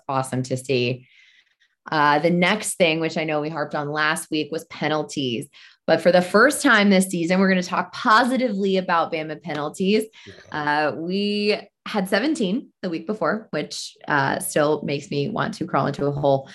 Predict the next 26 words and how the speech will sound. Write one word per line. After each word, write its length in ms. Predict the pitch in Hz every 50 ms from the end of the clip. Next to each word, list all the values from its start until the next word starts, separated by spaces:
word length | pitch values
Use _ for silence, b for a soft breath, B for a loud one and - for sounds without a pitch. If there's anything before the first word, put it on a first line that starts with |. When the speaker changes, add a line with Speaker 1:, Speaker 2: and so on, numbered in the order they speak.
| B B B B B _ -
Speaker 1:
But 420 | - 220 214 202 214 220 220 -
we 120 | 220 208
cleaned 260 | 190 - - 190 185 185
up 120 | 175 180 -
a 80 | 170
lot 260 | 165 165 165 175 185 202
of 120 | 202 202
things, 480 | - 180 170 165 160 165 170 180 - - - -
and 180 | 160 165 160
we 60 | 165
were 140 | 165 160 -
only 280 | 156 165 165 165 165 165
flagged 440 | 165 - 160 147 143 143 - - - - _ _ -
three 220 | 156 151 143 147
times 800 | - - - - - - - - - - _ - 214 - - - b b b b b -
against 280 | 156 151 135 135 -
Mississippi 420 | 147 143 - 147 143 - - 147 139
State. 460 | 135 - 151 131 120 - - - - _ _
So 140 | - - 160
not 240 | 160 160 156 - -
only 220 | 170 165 165 165
did 180 | 165 170 160 170
we 100 | 170 156
reduce 420 | 170 214 208 196 190 175 160 -
our 160 | 170 151 151
penalties, 600 | - - 156 139 143 139 139 - 147 143 143 143